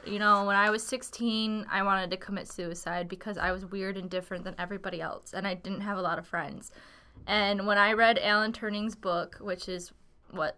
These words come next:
The Imitation Game is based off of, I realized that I was just like him."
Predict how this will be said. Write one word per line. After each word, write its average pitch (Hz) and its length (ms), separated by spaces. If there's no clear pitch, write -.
The 190 140
Imitation 180 520
Game 202 420
is 190 160
based 185 320
off 165 200
of, 175 300
I 208 120
realized 196 600
that 202 140
I 185 120
was 190 140
just 185 320
like 170 240
him." 175 400